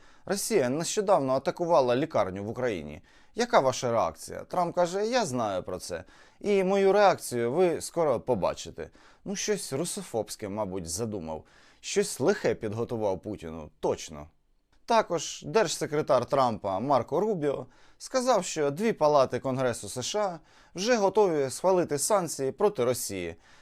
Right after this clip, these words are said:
Він каже: "Ми Росію попереджали, вона про це знала, і ми будемо рухатись до цього, якщо Росія не піде на припинення вогню".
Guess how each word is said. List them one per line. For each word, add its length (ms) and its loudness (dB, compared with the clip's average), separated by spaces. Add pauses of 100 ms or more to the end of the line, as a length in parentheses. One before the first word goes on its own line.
(140)
Він 200 0
каже: 340 2
"Ми 160 2
Росію 420 2
попереджали, 840 4 (440)
вона 260 4
про 160 2
це 180 -4
знала, 540 2
і 260 0
ми 240 0
будемо 500 0
рухатись 480 0
до 140 4
цього, 340 0
якщо 400 2
Росія 480 2
не 140 0
піде 400 0
на 320 2
припинення 580 0
вогню". 440 -4